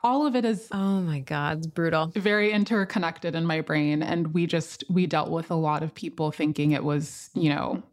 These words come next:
Speaker 1: I was the only one who cared. They could contact me if they had any questions. Even if he was the one emailing them, they would respond with my name.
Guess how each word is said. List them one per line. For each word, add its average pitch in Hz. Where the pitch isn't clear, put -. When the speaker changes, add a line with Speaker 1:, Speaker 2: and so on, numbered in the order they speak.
Speaker 1:
I 175
was 160
the -
only 165
one 156
who 165
cared. 156
They 165
could 180
contact 165
me 165
if 156
they 165
had 156
any 160
questions. 160
Even 165
if 156
he 202
was 180
the 185
one 160
emailing 160
them, 156
they 156
would 160
respond 156
with 160
my 156
name. 156